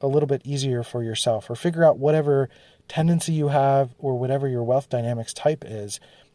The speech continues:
and figure out how you can, you know, make life easier for yourself in that sort of way. 'Cause that's something I'm focused on right now, is figuring out some of my compulsions, figuring out what I'm doing that's just, like,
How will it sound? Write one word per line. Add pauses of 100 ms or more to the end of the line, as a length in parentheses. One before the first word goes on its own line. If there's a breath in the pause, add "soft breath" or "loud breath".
(240 soft breath)
and
figure
out
how
you
can, (520 soft breath)
you
know,
make
life
easier
for
yourself
in
that
sort
of
way. (160)
'Cause (760 soft breath)
that's
something
I'm
focused
on
right
now, (240)
is (120)
figuring
out
some
of
my
compulsions,
figuring
out (520 soft breath)
what
I'm
doing
that's
just,
like,